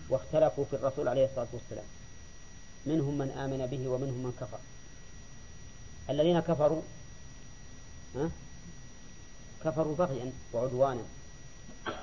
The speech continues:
وكذلك الذين أنزل الله عليهم القرآن من قريش وغيرهم فاختلفوا فيه، فإن المخالفين له إنما خالفوه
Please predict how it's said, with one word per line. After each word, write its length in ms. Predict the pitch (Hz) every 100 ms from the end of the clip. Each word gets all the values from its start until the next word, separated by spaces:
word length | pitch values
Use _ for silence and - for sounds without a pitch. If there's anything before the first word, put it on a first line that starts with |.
| - - - - - -
وكذلك 520 | 151 175 185 185 175
الذين 340 | 160 160 160
أنزل 360 | 156 139 156 143
الله 240 | 143 139
عليهم 220 | 139 139 131
القرآن 480 | 127 123 - 143 120 117 - - - - - - - - - - -
من 140 | 120 113
قريش 280 | 123 143 135 -
وغيرهم 500 | 104 123 143 139 151 - - - -
فاختلفوا 460 | - 143 135 120 110
فيه، 180 | 151 175 - - - - - - - - -
فإن 240 | 131 139 135
المخالفين 720 | 135 123 135 131 123 123 127
له 300 | 135 165 196 - - - - -
إنما 320 | 127 131 123
خالفوه 580 | 123 123 113 120 120